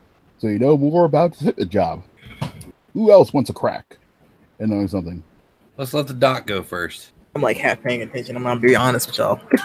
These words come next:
Speaker 1: Yeah.
Speaker 3: <laughs> All right, so we'll, uh, I don't know about the message board, so.
Speaker 2: Yeah,
Speaker 3: I don't know if
Speaker 2: Fitbit's
Speaker 3: somebody
Speaker 2: looking,
Speaker 3: comes up with one in.
Speaker 2: Fitbit's looking to recover a wagon full of, uh, exercise bikes, apparently.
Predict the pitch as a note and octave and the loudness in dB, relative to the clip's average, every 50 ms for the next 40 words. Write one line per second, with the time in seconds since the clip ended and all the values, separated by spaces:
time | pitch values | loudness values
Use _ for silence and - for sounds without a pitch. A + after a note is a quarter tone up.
0 | - B4 - - - - - - - G4 F4 G4 - G4 G4 - A#4+ C5+ B4 B4+ | 0 0 2 2 2 2 2 2 2 6 6 6 6 6 6 8 8 8 8 6
1 | - A#4+ - - _ _ _ _ _ _ _ - - - - - - - - _ | 4 2 -8 -10 _ _ _ _ _ _ _ -20 -20 -20 -20 -20 -20 -20 -20 _
2 | - - D3+ D#3+ D#3 D#3 D3+ D#3 E3 D#3 E3 F3 F#3 G3 G3+ G3 F#3 F#3 F3+ F3+ | -2 2 4 6 6 4 4 4 4 8 10 10 10 10 10 10 10 10 10 10
3 | F3 E3+ E3 E3 D#3+ D#3+ D#3 D#3 D#3+ D3+ _ _ _ _ _ _ _ _ _ _ | 10 10 10 12 12 12 10 10 8 6 _ _ _ _ _ _ _ _ _ _
4 | _ _ _ _ _ _ _ - G3+ C4 D#4 B3 G3+ E3 - _ - E3 E3+ F3 | _ _ _ _ _ _ _ 2 6 6 6 6 6 2 -2 _ -6 -2 0 2
5 | F3+ D#3 C3+ C3+ B2 B2 - A#2 A#2+ C3+ B2+ - - - - A#2+ A#2 A2 A2 - | 2 2 0 -2 -6 -6 -8 -10 -10 -10 -10 -10 -14 -14 -12 -10 -8 -8 -8 -10
6 | A2+ A2 A2+ B2+ C#3 _ _ _ _ _ _ _ _ _ _ _ _ _ _ _ | -8 -8 -8 -10 -10 _ _ _ _ _ _ _ _ _ _ _ _ _ _ _
7 | - G2 F#2+ F#2+ F#2+ F2 - - - - D#3+ E3 D3+ D#3+ D#3+ D#3 D3+ F3 E3+ D3+ | -8 -4 -4 -2 -4 -4 -6 -6 0 2 4 4 4 4 4 4 4 2 0 -2
8 | C#3+ C#3+ D3 C#3 C3 C3 E3 D#3 D3 C#3 B2+ C3+ C#3 D3 D3 C#3+ C3 - C3+ C#3 | -2 2 2 2 2 2 2 -2 -2 -2 -4 -2 -4 -6 -6 -6 -12 -16 -14 -12
9 | C#3+ C3+ C3 C3 B2+ - _ _ _ - - - _ _ _ _ _ _ _ _ | -10 -10 -10 -10 -12 -16 _ _ _ -20 -20 -20 _ _ _ _ _ _ _ _
10 | _ - - E3 E3 D3 D#3+ E3 D3+ C3 C#3 D3 C#3 C#3 C#3 C3+ B2+ A#2 A2+ A2+ | _ 0 2 2 4 6 6 4 4 4 2 0 2 2 2 4 4 4 4 4
11 | G#2+ G2+ G2+ - - B2 B2 A#2 A#2 A2+ G#2 F#2 F2 G2 G2+ G#2+ G#2+ G#2+ G#2+ G2+ | 2 -2 -6 -2 0 0 0 2 0 0 0 0 0 -2 -2 -2 -2 -2 -4 -4
12 | F#2+ - - G2+ G2 F#2+ F#2 F2 D#2+ D2+ - F#2 F#2+ F#2 E2+ D#2 E2 F#2+ F#2+ - | -4 -2 -2 0 0 0 0 -2 -6 -8 -6 -2 -2 -2 -2 -2 -4 -4 -6 -8
13 | - - - F2 D#2 C#2+ C2+ - - D2 C#2+ - - - - - - - - - | -10 -8 -4 -4 -4 -4 -6 -8 -12 -12 -12 -12 -14 -20 -20 -20 -20 -20 -20 -14
14 | - E2+ D#2 C2+ - - _ | -10 -10 -8 -10 -10 -16 _